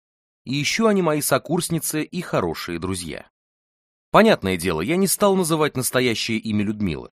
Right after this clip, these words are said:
За время нашего знакомства у меня было достаточно времени, чтобы произвести анализ подобного поведения цесаревны. Выводы неутешительные. Вероятно, не все так гладко с тем покушением, и арестованы не все участники.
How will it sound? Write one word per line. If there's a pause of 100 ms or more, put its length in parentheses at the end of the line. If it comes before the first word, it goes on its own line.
(580)
За
время
нашего
знакомства
у
меня
было
достаточно
времени,
чтобы
произвести
анализ
подобного
поведения
цесаревны. (500)
Выводы
неутешительные. (600)
Вероятно,
не
все
так
гладко
с
тем
покушением, (400)
и
арестованы
не
все
участники.